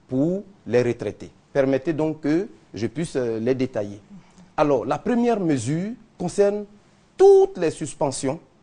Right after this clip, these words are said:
pour cause de saut de cotisation. Ces suspensions sont désormais levées, qu'il s'agisse des mutualistes en activité ou bien des mutualistes à la retraite, à la retraite.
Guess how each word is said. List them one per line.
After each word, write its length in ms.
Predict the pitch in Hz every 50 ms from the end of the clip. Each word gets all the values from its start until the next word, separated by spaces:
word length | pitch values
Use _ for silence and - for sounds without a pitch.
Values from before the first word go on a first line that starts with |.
| _ _ _ _ _ _ _ -
pour 220 | - 156 151 156
cause 320 | - 226 226 233 233 196 156
de 100 | 156 156
saut 180 | - - 180
de 80 | 165 143
cotisation. 640 | - - 120 - 117 107 104 101 - - 98 87 - 214 180 -
Ces 140 | - 139
suspensions 480 | 127 - 156 123 - 147 143 - 196 180
sont 160 | - - 160
désormais 540 | 135 131 127 117 131 131 127 143 156 165 - - -
levées, 400 | 113 120 127 131 113 110 107 - - - _ _ _
qu'il 140 | - 156 135
s'agisse 420 | - - 123 131 123 156 156 -
des 120 | - 135 120
mutualistes 680 | 123 143 147 - 151 135 135 147 139 131 - - 110 90 - - _ _ _ _ _ _ _ _ _ _ _ _ _ _ _ - -
en 140 | - 160 160
activité 680 | 156 151 156 - 147 143 143 - 190 196 220 233 - -
ou 80 | - 160
bien 160 | 127 156 151
des 100 | 135 127
mutualistes 600 | 120 117 113 - 117 117 131 165 170 - - 185 185 185 - - _ _ _ _ -
à 80 | - 151
la 100 | 139 131
retraite, 320 | 113 110 - - 101 98 - - -
à 60 | 117
la 140 | 110 110 107
retraite. 460 | 107 101 - 107 107 98 - - -